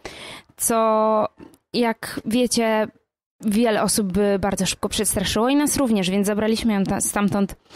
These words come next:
czym prędzej, gdy tylko nam powiedziała, że coś tam jest nie tak. Em, ja będę o tym mówić, bo uważam, że to jest ważne. Uważam, że powinniście wiedzieć, że takie rz-, rzeczy się zdarzają i to nie jest odosobniony przypadek.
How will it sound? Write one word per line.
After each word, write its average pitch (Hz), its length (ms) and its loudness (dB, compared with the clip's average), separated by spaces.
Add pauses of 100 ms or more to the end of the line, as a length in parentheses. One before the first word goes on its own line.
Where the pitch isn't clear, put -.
(480)
czym 226 160 0
prędzej, 190 400 0
gdy 180 180 -6
tylko 190 420 0
nam 190 140 0
powiedziała, 190 340 0
że 180 100 -2
coś 208 180 -4
tam 196 180 0
jest 185 140 -2
nie 196 120 0
tak. 196 300 -2 (560)
Em, 196 920 2 (1080)
ja 269 140 0
będę 311 240 2
o 294 40 -2
tym 269 180 2
mówić, 247 420 2
bo 208 100 2
uważam, 214 320 0
że 175 80 -4
to - 80 -4
jest 175 160 -2
ważne. 226 340 0
Uważam, 196 320 0
że 175 80 -4
powinniście 190 520 0
wiedzieć, 220 440 0 (380)
że 185 100 -2
takie 202 240 -2
rz-, 185 380 -4
rzeczy 202 260 0
się 202 140 0
zdarzają 185 460 0
i 139 100 -2
to 196 100 -2
nie 196 200 0
jest - 340 -4
odosobniony 190 800 0
przypadek. 190 540 -2